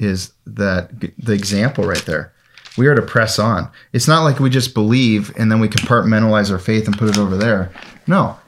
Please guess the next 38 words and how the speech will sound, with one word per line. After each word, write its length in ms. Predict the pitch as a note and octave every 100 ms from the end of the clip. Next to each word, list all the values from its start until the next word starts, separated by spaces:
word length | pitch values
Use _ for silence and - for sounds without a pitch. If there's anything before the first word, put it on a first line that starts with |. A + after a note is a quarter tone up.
| -
this 300 | C3 E3 -
is 320 | - D3+ C#3
the 80 | B2
manual 640 | A2 G#2 G#2+ A#2 B2 A2 G2+
for 180 | -
marriage. 460 | G2 G2+ G2 - - -
This 160 | A#2
is 140 | A#2 G#2+
the 80 | G2
manual 580 | G2 G#2 A2 A#2 A2
for 160 | G2+ F2+
parenting. 520 | F2 G#2 G#2 G2+ E2+ - _
This 140 | - B2+
is 120 | B2
the 80 | A#2
manual 360 | A2 A2 A2+
for 220 | G#2+ G2+ -
every 320 | A#2+ A#2+ B2+
aspect 460 | G#2 G#2+ - G#2 G#2+
of 100 | G#2+
our 60 |
life. 240 | A#2 D3 C3+
And 80 |
if 120 | A#2+ B2+
we're 60 |
not 260 | C#3+ F3 A2
reading 360 | A#2 D3+ D3
the 80 | G#2+
manual, 580 | G2 G#2 C#3+ G2+ F#2+ F2+ - - - -
we 240 | C3 F3
are, 160 | D3+ C3
like, 380 | A#2 G#2 F#2+ - _ -
trying 280 | D3+ D#3+
to 60 | D3
put 460 | G#2 - - E3+ -
a 40 |
bike 340 | G#2+ G#2+ D3
together 540 | - A2+ G#2+ G2+ G2